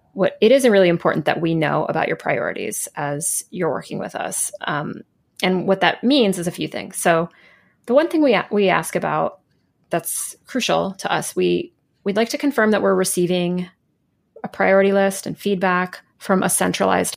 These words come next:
person or team on the client side.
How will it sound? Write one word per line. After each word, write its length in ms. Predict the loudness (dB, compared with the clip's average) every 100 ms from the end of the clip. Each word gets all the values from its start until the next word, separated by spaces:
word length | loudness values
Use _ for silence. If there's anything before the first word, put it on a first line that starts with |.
| _
person 480 | -4 -2 -2 -8 -10 _ _ -20 -20 _ -6
or 340 | -2 -2 -4 _ _ _ _
team 280 | -4 -4 -4 -6
on 80 | -6
the 60 |
client 300 | -2 -2 -2
side. 260 | -4 -6 -6